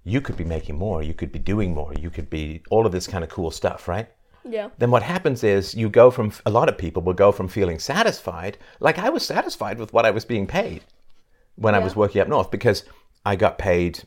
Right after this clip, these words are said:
Speaker 1: it's hard to remember, it was something like two thousand dollars or twenty-two hundred dollars a month, which, which meant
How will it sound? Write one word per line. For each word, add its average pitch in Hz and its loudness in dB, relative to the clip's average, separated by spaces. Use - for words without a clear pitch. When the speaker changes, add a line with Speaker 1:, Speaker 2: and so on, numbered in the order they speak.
Speaker 1:
it's 104 -14
hard - -8
to - -4
remember, 85 0
it 107 -4
was 117 -10
something 151 -4
like 98 0
two 151 -12
thousand 104 -4
dollars 90 0
or - -4
twenty-two 101 -4
hundred 90 -4
dollars 85 2
a - -6
month, 76 -6
which, 95 -4
which 92 -6
meant 101 -2